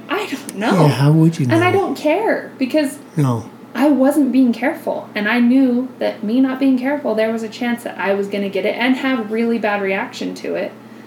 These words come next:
Speaker 1: and I didn't.
Speaker 2: And you didn't.
Speaker 1: And I just think, I,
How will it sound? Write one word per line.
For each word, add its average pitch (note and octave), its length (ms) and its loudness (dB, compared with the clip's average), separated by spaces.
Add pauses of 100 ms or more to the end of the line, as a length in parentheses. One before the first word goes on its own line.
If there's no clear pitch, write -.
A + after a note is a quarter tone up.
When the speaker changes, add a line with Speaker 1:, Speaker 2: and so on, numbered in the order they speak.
(360)
Speaker 1:
and G#3 160 -2
I B3 80 2
didn't. A3 480 -2
Speaker 2:
And B2+ 100 2
you A#2+ 60 0
didn't. B2+ 300 2 (100)
Speaker 1:
And G#3+ 400 -2 (520)
I B3 160 4
just C4+ 260 -4
think, A#3+ 320 0 (120)
I, G#3+ 200 -2